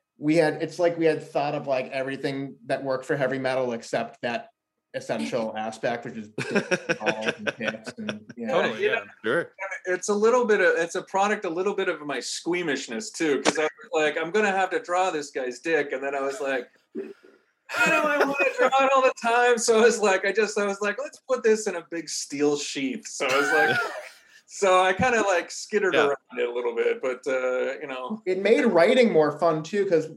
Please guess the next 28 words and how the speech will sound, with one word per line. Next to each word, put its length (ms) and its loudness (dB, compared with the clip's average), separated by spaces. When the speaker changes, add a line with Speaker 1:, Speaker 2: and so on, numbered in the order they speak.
Speaker 1:
what 200 0
we 60 2
Speaker 2:
Sure. 140 4
Speaker 1:
would 80 -12
do, 240 0
and 100 0
this 160 2
is 100 -6
part 220 -4
of 60 -6
the 60 -12
process. 420 -4
I 80 -2
didn't 100 0
mean 80 -2
to 100 -8
cut 140 -4
you 100 -6
off, 140 -10
Scott. 300 -8
Sorry. 300 -4
Speaker 4:
No, 60 2
I 100 0
Speaker 1:
But, 100 4
Speaker 4:
don't 80 4
Speaker 1:
like, 160 2
Speaker 4:
need 120 -8
to 60 -20